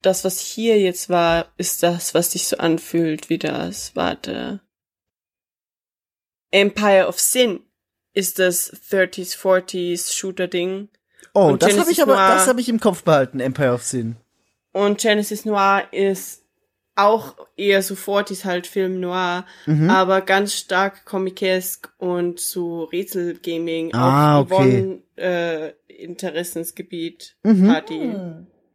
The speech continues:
Speaker 1: Sieht cool aus und alles ist irgendwie schwarz-weiß und oder gelb und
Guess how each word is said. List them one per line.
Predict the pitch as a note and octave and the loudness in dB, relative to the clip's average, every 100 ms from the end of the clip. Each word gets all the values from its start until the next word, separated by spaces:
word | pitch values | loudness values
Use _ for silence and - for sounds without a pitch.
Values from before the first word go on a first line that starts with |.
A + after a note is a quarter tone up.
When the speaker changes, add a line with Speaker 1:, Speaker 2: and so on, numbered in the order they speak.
| _ _ _ _ _ _ _ _ _ | _ _ _ _ _ _ _ _ _
Speaker 1:
Sieht | - G#3 - | -6 -6 -2
cool | A#3 | 2
aus | F3 E3 A#2 | 4 2 0
und | |
alles | A#2+ G3 G3 | 0 0 0
ist | - | -4
irgendwie | G3+ G3+ | -4 -2
schwarz-weiß | G3 F#3+ F#3+ F3+ F#3+ G3 | 2 2 2 2 2 0
und | - F#3+ F#3+ | -2 -4 -2
oder | F#3 F#3 | -4 -2
gelb | F#3 F3+ F3+ F3+ | 2 2 2 -2
und | - F#3 F3 F3 F3 | -6 -4 -2 -4 -10